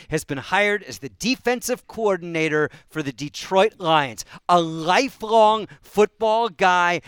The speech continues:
a guy with a brilliant resume, not a great media guy, not a fantastic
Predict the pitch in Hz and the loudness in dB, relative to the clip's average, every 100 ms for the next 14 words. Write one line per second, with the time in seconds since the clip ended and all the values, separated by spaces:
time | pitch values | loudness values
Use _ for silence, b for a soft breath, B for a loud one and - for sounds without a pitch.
0 | 160 147 - 170 160 160 147 139 - 139 | -10 -8 -2 0 2 0 -2 -8 -10 -10
1 | 147 180 254 294 - 208 226 202 220 220 | 0 2 2 -2 -8 -2 0 0 -2 -2
2 | 196 180 175 190 240 320 349 247 226 254 | -2 -4 -4 2 2 2 -2 -6 -4 4
3 | 262 269 208 202 214 262 269 220 160 120 | 4 4 -8 -8 -2 -2 0 -2 -4 -2
4 | 147 110 107 B - 175 247 247 - 247 | -6 -6 -10 B -2 0 2 0 0 -2
5 | 254 - 202 226 220 - | -2 -6 -6 -6 -6 -8